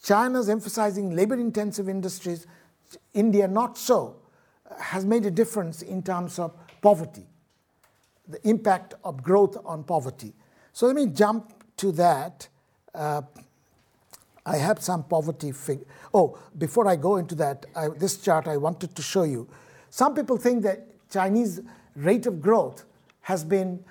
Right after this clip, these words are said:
uh, unprecedented. Chinese rate of growth certainly has been, uh, very impressive, but not unprecedented in value added terms. This is value added in the manufacture, largely in the manufacturing sector.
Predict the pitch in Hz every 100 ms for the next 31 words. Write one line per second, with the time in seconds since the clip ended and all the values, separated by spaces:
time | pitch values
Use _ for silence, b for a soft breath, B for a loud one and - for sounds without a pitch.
0 | b b - 160 160 - 233 233 208 196
1 | 170 185 185 - 226 - b b b -
2 | 190 202 202 175 208 196 175 185 196 196
3 | 190 165 151 160 147 B B B 139 -
4 | - 135 117 226 233 180 190 185 - 135
5 | 180 _ b b b 143 165 180 180 190
6 | 208 208 196 185 175 190 170 196 190 170
7 | 165 151 170 175 165 165 196 - 175 147
8 | 175 147 175 185 151 - b b 135 170
9 | 175 175 170 170 165 160 156 151 139 b
10 | b 151 160 156 190 196 - 185 147 170
11 | 185 175 185 175 160 151 139 185 180 170
12 | 151 135 175 139 - 151